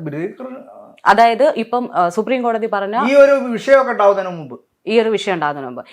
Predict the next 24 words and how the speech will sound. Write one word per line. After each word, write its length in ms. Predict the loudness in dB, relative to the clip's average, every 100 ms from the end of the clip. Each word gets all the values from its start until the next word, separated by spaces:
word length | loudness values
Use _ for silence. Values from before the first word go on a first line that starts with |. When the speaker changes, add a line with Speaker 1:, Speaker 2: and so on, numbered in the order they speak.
| -4
Speaker 2:
ഈ 80 | 0
ഒരു 80 | 0
വിഷയം 260 | -2 -6
ഉണ്ടാകുന്നതിന് 360 | -4 -6 -6 -10
മുമ്പ് 280 | -8 -8 -10
മൂന്ന് 300 | -10 -8 -6
തവണ 360 | -6 -6 -10 -10 -2
Speaker 1:
ഇത്ര 180 | -2 -2
തീവ്രമാവുന്നതിന് 760 | -4 0 2 4 2 0 -4 -4
മുമ്പെന്ന് 340 | -4 -4 -4
വേണമെങ്കിൽ 240 | -6 -6 -4
പറയാം. 320 | -2 -2 -4 -8 -10
Speaker 2:
മൂന്ന് 340 | -4 -2 -2 -4
തവണ 380 | -4 -6 -8 -10
ഈ 160 | -12 -10 -6
ക-, 100 | -6
ഈ 200 | -6 -6
ഡാം 460 | -4 -4 -4 -8
നമ്മൾ 200 | -8 -8
റീകൺസ്ട്രക്ഷൻ 680 | -8 -8 -8 -10 -10 -10 -8
നടത്തിയിരുന്നു. 520 | -10 -12 -16 -16 -16 -8
അതായത് 320 | -6 -6 -6 -10 _ _ -6
ഇതിന് 220 | -4 -2
ഏതൊക്കെ 520 | 0 0 0 -2 -2